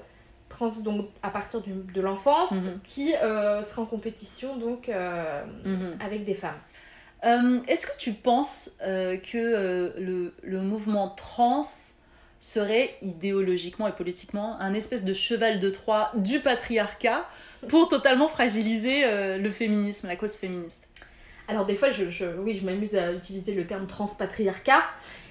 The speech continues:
Speaker 1: Et, euh, je pense effectivement qu'il y a un peu de ça, même si évidemment la question est, est plus complexe.
Speaker 2: Ouais, bien sûr.
Speaker 1: Mais aujourd'hui, on voit aussi un certain nombre, euh, voilà, de,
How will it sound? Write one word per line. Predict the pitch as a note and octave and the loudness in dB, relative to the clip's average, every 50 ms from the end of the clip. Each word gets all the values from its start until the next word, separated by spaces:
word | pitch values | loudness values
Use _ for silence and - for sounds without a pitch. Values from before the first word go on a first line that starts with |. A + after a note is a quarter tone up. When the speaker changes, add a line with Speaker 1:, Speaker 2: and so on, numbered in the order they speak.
| - - | -4 2
Speaker 1:
Et, | A#3+ A#3+ A#3 A3 A3 | 6 8 8 8 8
euh, | G#3+ G#3+ G#3+ G#3+ | 6 4 4 2
je | G3+ - | 2 0
pense | A#3 - - - E4+ F4 F4 E4+ - | -2 0 2 2 2 2 2 0 -2
effectivement | B3+ - - A#3+ A3+ - - - A#3 A#3 A#3+ C#4+ D#4+ F4+ F4+ | -2 -2 -2 -4 -6 -6 -8 -6 -2 -2 0 0 0 -2 -2
qu'il | F4+ - - B3+ A#3 | -4 -4 -6 -2 0
y | A#3+ | 2
a | A#3 A3+ | 2 2
un | B3 B3 | 2 2
peu | A#3+ C#4+ | 2 0
de | C#4+ C#4+ | -2 0
ça, | - D#4+ C#4 | 2 2 2
même | C4 A#3+ A#3+ | 4 2 0
si | - - | 0 -2
évidemment | B3 A3 A3+ A#3 A#3+ A#3+ B3 | -2 0 2 2 2 4 4
la | A#3 G#3 | 2 2
question | - - E3+ - - - A#3 A3+ | 0 -2 -6 -6 -6 -4 -2 -2
est, | G#3+ G3 - | -2 -2 -4
est | G#3+ | -4
plus | - - - A#3 | -6 -6 -8 -4
complexe. | A3+ - A#3 G#3+ G#3+ A#3+ A#3+ C#4+ F4+ - - - - F3+ F#3 | 0 0 0 2 4 6 6 6 6 4 0 -2 0 2 2
Speaker 2:
Ouais, | F3 D#3+ D#3 | 2 2 0
bien | D#3 E3+ E3 | -2 -4 -6
sûr. | D#3+ - - F3 D#3+ - - | -6 -4 -4 -6 -6 -6 -4
Speaker 1:
Mais | G#3 B3 C4 C#4 | 0 2 4 6
aujourd'hui, | C#4 C#4 C#4 D4+ D#4+ D#4+ G4 G4 D#4+ | 6 6 6 4 2 2 2 2 0
on | |
voit | C4+ B3 C4 D4+ E4 F4+ F4 E4 D4 C4 | 0 0 0 0 2 4 4 4 4 4
aussi | B3 A#3+ A#3 - - | 4 4 2 0 -2
un | C#4+ B3+ | -4 -2
certain | A#3+ B3 A#3 - B3 | -2 -4 -4 -2 0
nombre, | A#3+ A#3+ B3 C4+ C4+ B3+ A#3 G#3+ G#3 G#3+ G#3+ | 0 0 0 0 -2 -2 -2 -2 -2 -2 -2
euh, | G#3+ G#3 G3+ G#3 G#3 | -2 -2 -4 -4 -4
voilà, | G#3 B3 C4 C4+ C4 | -2 -2 0 0 0
de, | A3 A3+ E3+ | 0 0 -2